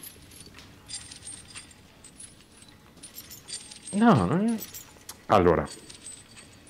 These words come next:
non ho intenzione di intrattenere ulteriormente questa sciarada. Come la risolviamo?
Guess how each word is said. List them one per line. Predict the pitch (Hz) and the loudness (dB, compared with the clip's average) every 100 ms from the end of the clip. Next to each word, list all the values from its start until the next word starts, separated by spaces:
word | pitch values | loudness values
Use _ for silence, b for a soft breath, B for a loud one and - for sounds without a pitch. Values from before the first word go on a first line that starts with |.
| - - - - | -20 -20 -14 -6
non | 98 127 | 2 4
ho | 180 | 6
intenzione | 190 135 113 - 135 | 4 4 2 4 2
di | 110 | 2
intrattenere | 101 92 104 110 107 110 | 0 2 0 2 2 2
ulteriormente | 95 101 101 90 95 101 90 | 2 2 2 2 0 0 2
questa | 90 87 92 87 85 | 2 2 2 4 2
sciarada. | - 87 80 78 82 B B B B B B B B - - | 2 2 2 0 -4 B B B B B B B B -20 2
Come | 160 165 | 6 8
la | 139 | 8
risolviamo? | 113 90 80 82 85 143 | 8 6 4 4 4 4